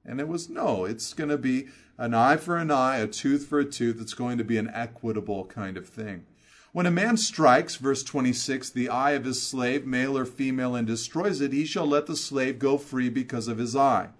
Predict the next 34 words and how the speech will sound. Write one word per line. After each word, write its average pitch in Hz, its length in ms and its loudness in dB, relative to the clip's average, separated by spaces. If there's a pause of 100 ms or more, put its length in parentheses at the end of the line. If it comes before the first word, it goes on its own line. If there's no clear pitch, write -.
(380)
If 139 160 -2
he 143 100 6
knocks 135 420 2
out 127 160 0
the 143 60 -2
tooth 151 360 4
of 131 120 0
his 139 200 -2
slave, 147 400 -2
male 120 280 0
or 117 80 -4
female, 131 460 0
he 131 100 2
shall 123 200 -2
let 117 260 0
the 131 120 -6
slave 123 420 -2
go 151 200 4
free 175 340 2
because 110 340 -2
of 123 120 -6
his 143 180 -2
tooth." 170 320 2
So 143 180 -2
again, 156 340 -2
this 104 180 -6
would 120 140 -2
make 113 220 -2
a 147 60 0
master 113 500 -2
think 120 380 -6
long 110 420 0
and 170 120 -4
hard 120 440 2